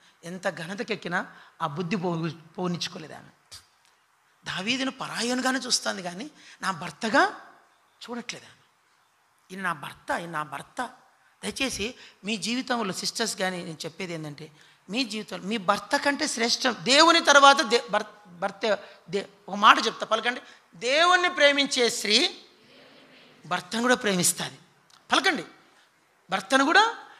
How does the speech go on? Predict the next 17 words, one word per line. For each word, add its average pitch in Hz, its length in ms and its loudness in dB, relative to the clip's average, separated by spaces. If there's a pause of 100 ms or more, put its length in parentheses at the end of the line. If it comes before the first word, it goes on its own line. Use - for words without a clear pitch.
(180)
దేవుని 392 440 12
గణపరిచే 370 560 12
స్త్రీ 427 460 6 (1120)
భర్తను 190 420 -2
కూడా 196 140 0
గణపరుస్తారు. - 880 -8
దేవునికి 403 500 12
విధేయులైన 370 480 10
స్త్రీ 440 500 10 (680)
భర్తకు 185 340 -6
విధేయురాలు. 160 420 -2 (360)
నీ 247 120 0
భర్తను 233 480 4
విధేయురాలుగా 262 640 10
లేవు, 208 760 4 (280)
భర్తను 285 440 4
ప్రేమించట్లేదు, 220 1200 4